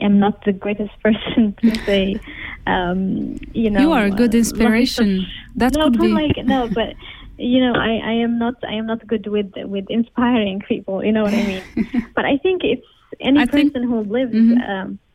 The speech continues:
Speaker 1: I think girls specifically, it's great for women, young, young girls, to, uh, to realize that, that, uh, that, um, uh, whether her in Switzerland or whether me here,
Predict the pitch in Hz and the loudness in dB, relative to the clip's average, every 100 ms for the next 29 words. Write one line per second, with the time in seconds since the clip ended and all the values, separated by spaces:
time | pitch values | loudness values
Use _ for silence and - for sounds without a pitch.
0 | _ - 233 294 262 247 240 208 202 - | _ -6 0 2 2 0 -2 -2 -6 -8
1 | 214 208 196 - 214 202 202 202 - 220 | -8 -6 -6 -6 -6 -6 -6 -10 -16 -12
2 | 208 196 196 - 196 190 208 202 196 190 | -10 -10 -10 -6 -4 0 2 0 0 -2
3 | 202 202 190 - 226 214 220 208 190 196 | 0 0 -2 -2 2 4 4 2 2 0
4 | 185 185 _ - - - _ - 208 196 | 0 0 _ -20 -20 -20 _ -6 -4 -4
5 | 196 196 196 - 208 202 196 180 185 190 | -4 -4 -6 -2 2 2 0 -2 -4 -6
6 | 190 - - 190 - _ - - 208 - | -6 -6 -4 -6 -6 _ -12 -10 -8 -8
7 | 202 - - 196 202 - - - - - | -8 -10 -6 -6 -6 -8 -10 -16 -20 -20
8 | - - - - - - - - 233 226 | -18 -10 -6 -6 -6 -8 -8 0 2 4
9 | 226 240 247 226 220 202 208 196 196 190 | 4 4 4 2 -2 -4 -6 -4 -4 -2
10 | 202 214 208 202 208 202 202 220 220 220 | -2 -2 -2 -2 -2 -2 -2 -2 -4 -4
11 | 202 185 - - | -8 -8 -12 -16